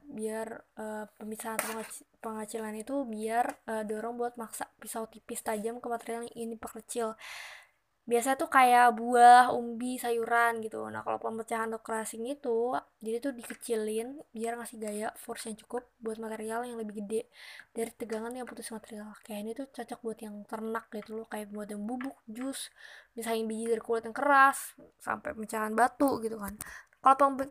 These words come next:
penggeseran atau sharing, jadi tuh kombinasi nih antara pemotongan juga, pemecahan juga. Jadi kalau misalkan nih, eh,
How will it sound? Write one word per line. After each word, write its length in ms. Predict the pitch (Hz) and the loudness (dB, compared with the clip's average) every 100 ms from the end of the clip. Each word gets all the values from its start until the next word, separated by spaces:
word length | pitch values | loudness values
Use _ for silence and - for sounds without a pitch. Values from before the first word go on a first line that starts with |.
| - | -6
penggeseran 560 | 269 262 262 320 269 | -4 -2 0 4 4
atau 80 | 254 | 2
sharing, 480 | 254 247 226 226 247 | -4 -4 -4 -6 -8
jadi 160 | 226 233 | -8 -6
tuh 160 | 277 - | -8 -6
kombinasi 560 | 240 240 285 294 302 254 | -6 0 0 2 0 -2
nih 160 | 233 | -8
antara 240 | 220 214 214 | -8 -8 -10
pemotongan 560 | 208 208 - 208 208 | -12 -12 -12 -10 -8
juga, 480 | 202 196 277 330 294 | -8 2 8 8 8
pemecahan 480 | - 214 - - 220 | 0 -12 -10 -8 -8
juga. 320 | 226 208 220 - - - | -6 -4 -6 -8 -20 -8
Jadi 120 | 240 311 | -2 2
kalau 160 | 330 | 2
misalkan 280 | 285 262 285 330 | 2 0 0 0
nih, 240 | 320 294 | -6 -8
eh, 400 | - 226 226 | -8 -6 -4